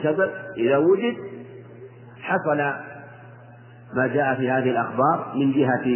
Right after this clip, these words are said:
الإذكار وال-، أو الإن-، أو، أو الإناث، أو أن يكون الشبه لجهة الأخوال أو الشبه لجهة الأعمام. وفيه ما كان عليه النساء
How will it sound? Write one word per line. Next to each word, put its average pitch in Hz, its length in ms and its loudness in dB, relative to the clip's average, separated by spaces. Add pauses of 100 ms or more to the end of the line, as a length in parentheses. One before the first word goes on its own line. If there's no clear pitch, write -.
(260)
الإذكار 123 800 -2
وال-، 98 160 -8
أو 107 160 -2
الإن-، 120 320 -2
أو، 110 200 -4
أو 80 280 -6
الإناث، 120 460 0 (840)
أو 135 320 4
أن 123 60 -2
يكون 131 320 0
الشبه 120 480 -2
لجهة 117 440 -4
الأخوال 117 680 -4 (100)
أو 117 140 0
الشبه 117 340 -2
لجهة 113 420 0 (400)
الأعمام. 107 520 2 (1600)
وفيه 165 640 0 (1400)
ما 139 160 0
كان 156 260 -2
عليه 131 420 -2
النساء 127 500 -2